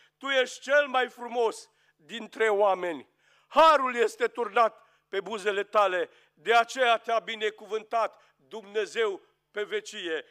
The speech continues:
Și versetul trei, despre cine este vorba? "Războinic viteaz, încingeți sabia, podoaba și slava." Era vorba despre Hristos Domnul.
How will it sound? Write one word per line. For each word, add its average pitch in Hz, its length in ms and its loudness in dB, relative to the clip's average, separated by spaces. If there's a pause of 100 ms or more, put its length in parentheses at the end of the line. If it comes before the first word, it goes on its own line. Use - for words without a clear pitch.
(140)
Și - 140 -18
versetul 220 560 -6
trei, 196 480 -6 (280)
despre 185 360 -10
cine 214 260 -12
este 202 260 -8
vorba? 175 600 -8 (180)
"Războinic 185 800 -6
viteaz, 175 580 -6 (220)
încingeți 175 840 -12
sabia, 170 560 -2 (380)
podoaba 156 640 -10 (580)
și - 180 -20
slava." 127 560 -12 (320)
Era 143 220 -12
vorba 160 360 -10
despre 147 440 -16
Hristos 143 500 -12
Domnul. 131 560 -8